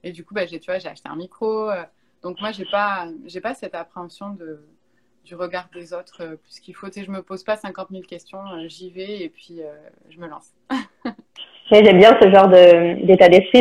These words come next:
Speaker 2: C'est un peu le mien aussi. Moi, j'avoue que j'ai un petit peu plus peur du regard des autres, mais de moins en moins. En commençant par le podcast, c'est sûr que la première chose, c'est que tu fais écouter ta voix. Du coup, tu t'entends, tu vas parler, tu détestes
Speaker 1: Ouais.
Speaker 2: ta voix, puis après, tu t'habitues.
Speaker 1: Ouais.
Speaker 2: Et après, avec la vidéo YouTube, maintenant que j'ai commencé, euh, c'est un peu la même chose. Tu te dis, « Bon, bah,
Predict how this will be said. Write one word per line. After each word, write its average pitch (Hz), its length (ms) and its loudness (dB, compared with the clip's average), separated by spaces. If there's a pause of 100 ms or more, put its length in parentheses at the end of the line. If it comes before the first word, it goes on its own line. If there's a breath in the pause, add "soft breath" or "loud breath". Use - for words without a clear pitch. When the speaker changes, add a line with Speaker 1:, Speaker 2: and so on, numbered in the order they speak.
Speaker 2:
C'est - 60 2
un 190 80 4
peu 226 120 8
le 220 120 6
mien 214 140 6
aussi. 220 280 4
Moi, 226 140 6
j'avoue 202 140 6
que 233 40 8
j'ai 196 80 4
un 180 80 4
petit - 140 -2
peu 254 140 4
plus 247 240 0
peur 233 180 4
du 214 80 6
regard 196 320 6
des 185 100 6 (100)
autres, 233 140 6
mais 185 140 4
de 180 80 6
moins 185 260 6
en 196 80 6
moins. 202 300 2 (240 soft breath)
En 190 100 2
commençant 190 380 4
par 190 100 6
le 185 60 4
podcast, 202 420 6
c'est 190 100 2
sûr 214 140 2
que 220 60 2
la 180 80 4
première 190 280 0
chose, 202 200 2
c'est 185 80 -2
que - 40 -20
tu - 60 -20
fais 180 160 6
écouter 175 320 2
ta 185 140 6
voix. 196 180 6
Du 175 160 0
coup, 196 140 -4
tu - 200 -16
t'entends, 196 500 4
tu 196 120 2
vas 175 80 6
parler, 180 480 4
tu - 80 -4
détestes 180 300 4
Speaker 1:
Ouais. 185 100 -2
Speaker 2:
ta 175 40 6
voix, 180 140 8
puis 180 120 2
après, 190 160 2
tu - 100 -4
t'habitues. 175 460 2 (480 loud breath)
Speaker 1:
Ouais. 175 80 -14
Speaker 2:
Et 170 100 6
après, 165 240 4
avec 180 220 6
la 202 80 6
vidéo 185 260 6
YouTube, 190 360 2
maintenant 175 200 2
que 190 80 -4
j'ai 180 80 -2
commencé, 180 380 -4
euh, 180 400 4
c'est - 80 -4
un 175 40 -2
peu 180 80 -2
la 175 160 4
même 185 120 2
chose. 208 160 4 (120)
Tu 190 60 0
te - 0 -
dis, « 180 240 4
Bon, 170 140 4
bah, 170 160 2